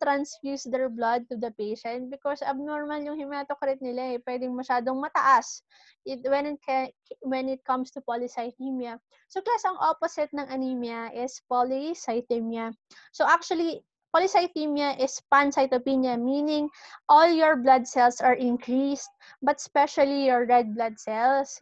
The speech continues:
And so, to manage the high hematocrit and hemoglobin,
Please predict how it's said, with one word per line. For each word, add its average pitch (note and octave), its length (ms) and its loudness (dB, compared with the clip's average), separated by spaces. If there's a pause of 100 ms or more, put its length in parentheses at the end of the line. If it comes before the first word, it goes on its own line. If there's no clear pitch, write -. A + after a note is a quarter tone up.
(160)
And D4 240 -2 (960)
so, C4 160 4
to C4+ 160 4
manage E4+ 640 2 (400)
the C4 80 6
high E4 320 6
hematocrit C#4+ 720 2
and C4 160 2
hemoglobin, C#4+ 880 0